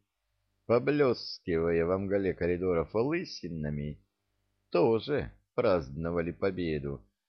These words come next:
считая, что взяла верх их группа.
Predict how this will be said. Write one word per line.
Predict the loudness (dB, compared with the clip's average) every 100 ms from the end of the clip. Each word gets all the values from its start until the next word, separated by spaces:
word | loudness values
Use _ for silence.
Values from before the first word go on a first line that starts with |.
| _ _ _ -8 -8
считая, | -8 -8 -4 4 6 8 4
что | 2 -2 -2
взяла | 0 0 2 2
верх | 2 0 0 -6 -20 _
их | -4 -4 -4 -10 -18
группа. | -12 -6 -4 -6 _ _ -8